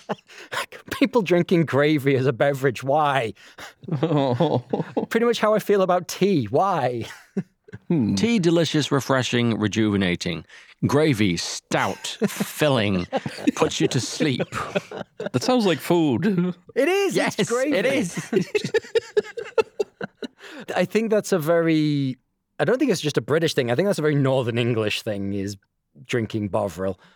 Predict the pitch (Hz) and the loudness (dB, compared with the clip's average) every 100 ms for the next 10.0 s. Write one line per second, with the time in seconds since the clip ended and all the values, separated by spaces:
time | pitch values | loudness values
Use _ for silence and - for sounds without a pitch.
0 | _ - 220 - - 226 180 120 110 185 | _ -4 -4 -4 -2 0 2 2 2 2
1 | 202 180 151 147 135 - 160 - - 123 | 4 4 4 2 0 0 -2 0 -2 -2
2 | - 143 - 131 123 143 156 - 123 104 | 0 -2 0 0 2 2 0 0 -2 -2
3 | - - 190 - - 120 123 135 135 135 | -10 -14 -10 -8 -8 -4 0 0 2 2
4 | 131 127 - 131 127 113 123 - - 135 | 2 0 0 0 0 0 -4 -6 -2 -2
5 | 127 127 113 123 123 117 104 110 101 113 | 0 -2 0 0 0 -4 -4 -6 -2 0
6 | 107 95 123 - - _ _ _ - 156 | 0 0 -2 -2 -12 _ _ _ -10 -8
7 | - 120 120 - - 113 - - - - | -2 2 2 0 -2 -4 -4 -2 0 0
8 | - - - - - - - - _ _ | -4 -10 -16 -16 -18 -18 -20 -20 _ _
9 | - 233 202 180 175 - 107 - 69 | 0 2 2 2 0 0 -4 -4 -12